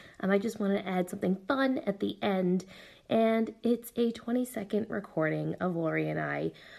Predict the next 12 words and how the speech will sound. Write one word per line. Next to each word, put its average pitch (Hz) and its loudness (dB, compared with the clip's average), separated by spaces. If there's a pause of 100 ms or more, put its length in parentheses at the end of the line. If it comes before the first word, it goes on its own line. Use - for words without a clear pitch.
(200)
uh, 147 -8 (200)
finally 311 4
being 269 4
able 233 2
to 233 0
connect 185 -2 (360)
on 190 4
Anchor 190 2
to 180 0
record 208 2
this 185 0
podcast. 180 -4